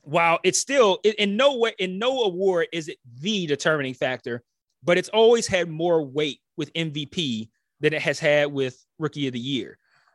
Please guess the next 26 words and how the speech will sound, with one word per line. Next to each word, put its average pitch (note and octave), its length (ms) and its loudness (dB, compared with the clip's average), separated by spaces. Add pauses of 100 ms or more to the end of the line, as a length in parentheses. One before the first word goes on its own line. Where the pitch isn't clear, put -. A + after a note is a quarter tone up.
So D3 480 0 (340)
hearing A#3 640 4
the E3 400 -2 (480)
Toronto's E3+ 760 -2
performance E3+ 840 -6
and D3 320 -8
Cleveland's E3+ 400 -8
performance E3 580 -8
argument E3+ 500 -4 (720)
doesn't, F#3+ 460 0 (260)
doesn't F3 380 -2
track F3+ 340 -4
with G#3 140 -6
me A3 200 -8
if D3+ 200 -10
that's D3 260 -6
all D3+ 220 0
you C3+ 180 -12
got. A2+ 360 -6 (380)
And D#3 140 -4
that's E3 220 0
all G3+ 260 4
they F#3+ 120 0
had D3+ 300 -2
for C#3+ 100 -12
Mobley. A2+ 460 -12